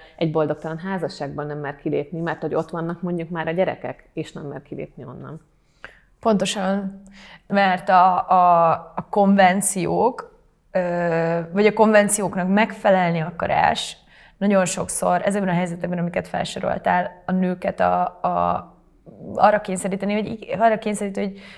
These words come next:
Speaker 2: egy rossz döntés hozzanak, vagy a saját életükben nem a megfelelő döntést, vagy pedig, hogy igen, benne ragadjak-,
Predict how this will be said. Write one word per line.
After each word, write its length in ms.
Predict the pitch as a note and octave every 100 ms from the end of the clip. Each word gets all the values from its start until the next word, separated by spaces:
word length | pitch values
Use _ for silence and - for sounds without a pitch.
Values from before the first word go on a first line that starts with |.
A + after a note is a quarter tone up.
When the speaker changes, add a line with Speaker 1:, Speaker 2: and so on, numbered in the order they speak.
| - _ _
Speaker 2:
egy 300 | G3 F#3+ -
rossz 280 | F#3+ G#3+ A#3+
döntés 400 | A3+ C4+ C#4 C4+
hozzanak, 680 | C4 B3 C4 C4 C4 C4 -
vagy 160 | F#3+ F3
a 40 |
saját 400 | - G#3 A3+ A#3
életükben 840 | A#3 A#3 A#3 A#3 G3+ G#3+ A3+ A3+ A3+
nem 380 | A3 A3+ A3+ -
a 80 | G#3
megfelelő 600 | A3+ A3+ - A3 A#3 A#3
döntést, 560 | A3+ A#3 A3+ A3+ A3+
vagy 180 | F#3+ G3+
pedig, 300 | - G3+ G#3
hogy 220 | G#3 G3+
igen, 320 | G3 E3+ D#3+ G3
benne 200 | F#3+ D#3+
ragadjak-, 440 | D#3+ E3+ F3+